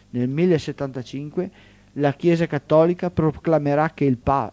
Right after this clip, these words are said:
che al Papa è permesso rimuovere gli imperatori. Carlo Magno ci ha dato un grande esempio sul reale significato del cristianesimo.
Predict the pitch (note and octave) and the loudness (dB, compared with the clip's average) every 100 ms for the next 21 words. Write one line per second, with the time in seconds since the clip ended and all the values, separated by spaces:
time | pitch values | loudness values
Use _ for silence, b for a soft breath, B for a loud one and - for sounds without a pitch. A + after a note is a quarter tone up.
0 | - - D#3 C3+ C#3 D3+ - F#3+ - _ | -4 4 4 4 2 0 0 -4 -6 _
1 | D3+ - C#3+ B2+ C#3 - E3+ - - C#3 | -4 -2 -2 -2 -6 -6 -10 -10 -8 -2
2 | D#3 C3+ B2+ B2 D3+ D3+ C#3 D3+ - - | -2 0 -2 0 -2 -2 -2 -2 -6 -8
3 | D#3+ D3 D#3 D3 C#3+ - G2+ F2 G2 _ | -8 -4 -2 -2 -4 -6 -8 -8 -18 _
4 | b b b b b b _ _ _ _ | b b b b b b _ _ _ _
5 | _ _ _ _ _ - F3 F#3+ F3 F3 | _ _ _ _ _ 0 6 8 8 6
6 | G3 F3 - E3+ D#3+ E3 E3+ C#3+ - D#3 | 4 2 2 4 6 6 6 2 0 0
7 | E3 F3 E3 D#3 E3 D#3+ D#3 - D3 D3+ | 4 6 8 8 6 4 2 4 4 6
8 | D#3 D#3 - E3 D3+ D3+ D3 C#3 D#3 C3+ | 6 4 0 -2 0 0 0 2 6 6
9 | C3+ B2+ C#3 B2+ A2 G#2+ G2+ | 4 0 0 0 -4 -6 -8